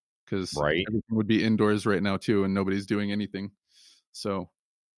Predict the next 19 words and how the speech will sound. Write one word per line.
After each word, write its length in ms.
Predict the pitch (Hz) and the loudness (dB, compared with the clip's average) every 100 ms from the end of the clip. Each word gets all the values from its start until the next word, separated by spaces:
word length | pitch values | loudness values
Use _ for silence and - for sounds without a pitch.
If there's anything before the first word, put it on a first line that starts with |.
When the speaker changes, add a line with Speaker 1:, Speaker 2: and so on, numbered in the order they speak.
| _ | _
Speaker 2:
What 120 | 110 120 | 4 8
I 80 | |
remember 480 | 135 135 127 123 123 | 8 8 8 6 6
about 280 | 110 107 90 | 6 4 6
that 200 | 110 120 | 6 6
episode, 500 | 110 107 - 107 95 | 6 2 -2 0 0
'cause 160 | 113 98 | 0 -2
it 60 | |
was 180 | 92 92 | 0 0
in 120 | 104 | 0
the 80 | 90 | -2
studio, 460 | - - 98 95 82 | -4 -2 2 2 2
how 220 | - 104 | 4 4
nervous 640 | 95 95 95 107 92 82 | 4 2 4 4 2 0
he 140 | - 87 | -2 -2
was 280 | 85 87 87 | 0 0 -2
at 120 | 76 | -10
the 60 | - | -6
beginning, 640 | 82 - 90 85 78 73 | -8 -2 0 2 0 -6